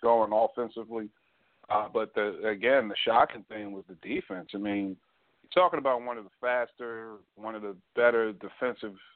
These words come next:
teams in the nation in the Clemson Tigers. I mean, who knows? They,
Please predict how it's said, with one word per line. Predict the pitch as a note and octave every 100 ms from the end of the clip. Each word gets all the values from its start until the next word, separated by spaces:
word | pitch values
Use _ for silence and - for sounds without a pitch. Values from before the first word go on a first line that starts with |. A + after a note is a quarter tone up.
| -
teams | B2+ A#2 G#2+ F#2+
in | G2
the | G2
nation | F2+ A#2+ C#3 - G2+
in |
the | F#2+
Clemson | F#2+ A#2 G#2+ - G2+ F#2
Tigers. | C3 C3 A2 G2+ F#2+ - _ _ _ _
I | A2
mean, | A#2 A2+
who | A#2+ C3+
knows? | A#2+ A#2
They, | A#2+ C3+